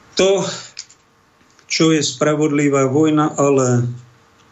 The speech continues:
zdravý rozum som nepotratil s mnohými, čo sme v alternatíve, aj keď na nás pľujete, dajte pozor, aby ste nepluli na nejaký hlbší názor, aký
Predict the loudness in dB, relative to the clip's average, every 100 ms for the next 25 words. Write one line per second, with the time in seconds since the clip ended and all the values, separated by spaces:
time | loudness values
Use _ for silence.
0 | _ -2 2 2 2 0 2 0 2 2
1 | 2 2 2 4 2 0 0 2 0 0
2 | 0 0 2 2 2 0 2 2 2 2
3 | 4 2 2 2 2 4 4 2 0 0
4 | 2 2 2 2 2 2 2 0 0 2
5 | 4 4 4 0 -2 2 4 4 2 2
6 | 2 2 2 0 -2 0 0 2 2 4
7 | 2 2 -2 -6 -14 -20 -20 -20 -6 0
8 | 2 2 0 0 2 4 4 0 0 2
9 | 4 4 2 2 -2 -6 -12 _ _ 0
10 | 2 4 2 0 2 2 0 0 2 4
11 | 4 4 2 2 0 0 -2 0 0 0